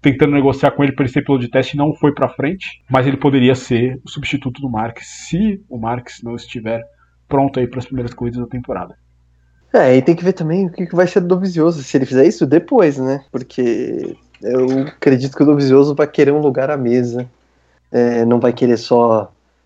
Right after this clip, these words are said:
Speaker 2: cobrir um buraco e depois, ok, tô, né, enfim. Mas assim, muita coisa. É, agora, pensando aqui que a gente co-, existe essa possibilidade, por que não, né? Pelo menos por boa parte da temporada,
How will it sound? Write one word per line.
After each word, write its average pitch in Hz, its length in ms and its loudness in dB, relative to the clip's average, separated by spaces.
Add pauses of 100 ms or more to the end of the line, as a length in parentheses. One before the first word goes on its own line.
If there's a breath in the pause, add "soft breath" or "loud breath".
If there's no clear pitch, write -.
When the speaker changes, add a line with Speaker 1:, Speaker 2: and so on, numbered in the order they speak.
(140)
Speaker 2:
cobrir 143 380 4
um 135 120 6
buraco 123 580 2
e - 20 -4
depois, 123 480 -4
ok, 117 520 -4
tô, 113 460 -4 (240)
né, - 360 -12
enfim. 131 320 2 (460 loud breath)
Mas 180 200 4
assim, 156 260 4
muita 170 300 4
coisa. 135 440 0 (600 soft breath)
É, 143 240 0
agora, 208 500 2 (200)
pensando 226 340 2
aqui 233 320 -2 (640)
que 196 300 -6
a 170 40 0
gente 190 280 -4 (800)
co-, 151 260 4 (260)
existe 127 360 -2
essa 135 160 -2
possibilidade, 120 680 0
por - 120 -18
que 117 120 -6
não, 135 240 -2
né? 131 140 -6 (420 soft breath)
Pelo 131 160 4
menos 151 220 4
por 139 200 0
boa 156 240 2
parte 135 240 2
da 143 80 0
temporada, 135 680 0